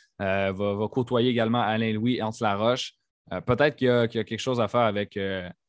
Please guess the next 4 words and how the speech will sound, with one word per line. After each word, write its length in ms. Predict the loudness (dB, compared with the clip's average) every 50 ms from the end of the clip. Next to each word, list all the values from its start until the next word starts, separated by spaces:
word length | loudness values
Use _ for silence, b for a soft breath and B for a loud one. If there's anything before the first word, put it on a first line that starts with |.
| _ _ _ _ -20 -20 -20 _ _
avec, 340 | -2 0 0 0 0 0 0
euh, 160 | 0 0 2 2
Lawi 600 | 2 4 4 4 4 4 4 4 4 4 2 2
Msambia. 560 | -2 -2 0 2 2 2 2 2 0 -2 -6